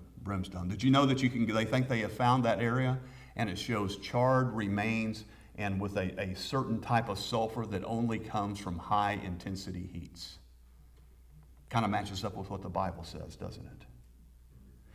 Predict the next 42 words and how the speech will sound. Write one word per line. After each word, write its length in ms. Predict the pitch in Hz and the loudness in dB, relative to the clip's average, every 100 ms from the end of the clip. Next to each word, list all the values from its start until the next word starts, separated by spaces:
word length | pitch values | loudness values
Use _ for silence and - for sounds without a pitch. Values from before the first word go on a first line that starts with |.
| - - | -4 2
You 80 | |
see, 220 | 123 143 127 | 4 6 6
God 540 | 127 135 147 135 - | 10 12 12 12 6
shows 720 | - - 165 165 147 123 - - | -2 2 4 4 2 0 -4 -6
his 300 | - 117 98 | 0 0 0
wrath 600 | 87 98 113 110 95 - | 0 4 6 6 2 -2
from 160 | 101 95 | -2 0
heaven. 320 | 95 107 92 | 2 0 0
He, 240 | 85 101 98 - - | 0 0 -4 -10 0
he 140 | 139 | 6
reveals 920 | 127 123 101 87 95 139 156 147 120 - | 8 8 6 2 4 6 6 4 2 2
his 200 | 123 95 | 0 2
wrath 340 | 107 120 120 | 4 6 4
from 160 | 113 98 | 2 2
heaven. 440 | 117 123 104 87 - - | 6 6 6 0 -6 -2
So 160 | - | 6
we 120 | 139 131 | 8 10
have 200 | 139 131 | 10 10
that 220 | 139 135 | 10 10
in, 180 | 117 113 - - | 8 6 0 2
in, 440 | 117 107 - 127 | 4 6 8 10
uh, 300 | 131 131 117 - | 10 6 2 4
in, 400 | 117 110 - - 104 | 6 4 2 -6 -6
um, 400 | 104 101 92 95 - - - 120 | -2 0 0 -2 -8 -16 -4 6
Adam 260 | 131 135 | 8 10
and 80 | 127 | 10
Eve. 260 | 135 147 123 | 12 12 10
We 120 | 117 | 8
have 200 | 120 123 | 8 6
it 60 | 110 | 6
in 100 | 95 | 2
Sodom 380 | - 131 135 | 2 4 8
and 80 | 127 | 6
Gomorrah. 420 | 117 123 139 151 151 - - | 8 8 10 8 4 -4 4
We 160 | 131 135 | 8 10
have 200 | 139 139 | 12 10
it 100 | 135 | 10
in 280 | 135 127 | 10 10
the 100 | 113 | 8
life 380 | 120 120 139 135 | 6 8 8 6
with 240 | 123 135 131 | 6 6 8
Noah. 500 | 120 151 131 92 | 10 10 10 6